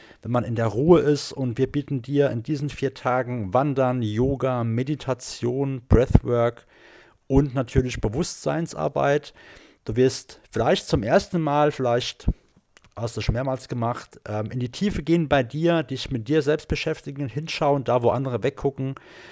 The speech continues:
Du wirst mal diesen Mantel oder diese Decke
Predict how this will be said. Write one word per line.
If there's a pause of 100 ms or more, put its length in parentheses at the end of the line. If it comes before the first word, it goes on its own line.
(140)
Du
wirst
mal
diesen (1160)
Mantel
oder
diese (300)
Decke